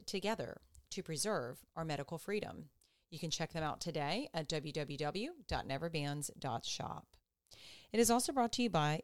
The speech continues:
the Move Forth brand. On my website, you can find tips on freedom, health, and grace, a little bit of merchandise for your family, and also you can find out how I can be helpful to you and your family as well. My website is w w w dot move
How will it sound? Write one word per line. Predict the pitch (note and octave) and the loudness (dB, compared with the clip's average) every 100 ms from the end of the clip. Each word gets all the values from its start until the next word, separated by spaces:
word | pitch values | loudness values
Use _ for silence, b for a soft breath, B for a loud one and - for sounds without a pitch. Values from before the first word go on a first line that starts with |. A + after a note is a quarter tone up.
| - | 0
the | G#3+ | 2
Move | G#3 D#3 | 4 2
Forth | - D3+ C#3+ - | 0 -4 -4 -2
brand. | D3 A#2+ - - - | 0 0 -4 -6 -6
On | - F#3 | 0 4
my | F3 | 4
website, | E3+ F3 - G#3+ C4 - | 4 4 4 4 2 0
you | G3 | -4
can | G3 | -2
find | F3 F3 E3+ | -2 -2 0
tips | F3+ F3+ - | 0 2 0
on | F#3 G3 | 0 0
freedom, | F3+ E3+ G3 | -2 -2 -2
health, | D#3 C3+ C#3+ | -2 -4 -4
and | C#3 | -2
grace, | D3+ D3+ C4 - - b b b | 2 2 2 0 -2 b b b
a | A3+ | 2
little | A3+ | 2
bit | G#3 F3+ | 4 0
of | |
merchandise | E3 E3+ - E3+ D3+ D3+ | 2 2 2 0 0 0
for | - D#3 | -2 -2
your | D3 | -4
family, | - E3+ G3 A#3 A#3 | -2 -2 0 0 0
and | E3+ E3 D#3+ E3+ - | 0 0 0 -2 -2
also | - B3 - E3 G#3 - B - | 0 2 2 2 0 -6 B -6
you | |
can | F#3+ | -4
find | E3+ F3+ F3+ | -2 0 2
out | E3+ | 0
how | D#3+ F3+ | 2 2
I | F#3+ | 4
can | G3+ A3+ | 2 0
be | |
helpful | G#3+ F3 - - | 0 0 0 -2
to | E3+ A3 | -4 -2
you | E3+ C3+ | -2 0
and | C#3 | -2
your | F3 | -2
family | E3 C#3+ C#3+ C#3+ | -4 -4 -4 -4
as | D3+ C#3+ | -4 -2
well. | A#2+ A#2+ C3 - B B - | -4 -4 -8 -16 B B -2
My | F3+ | 4
website | E3+ - E3+ | 4 6 4
is | B2+ D#3 | 4 2
w | E3+ D3 | 0 0
w | C#3+ D3 C#3+ | -2 -2 -2
w | D3+ D#3+ F3+ | -2 0 0
dot | F#3+ D#3 - | 0 0 0
move | D#3+ F3+ | -2 -2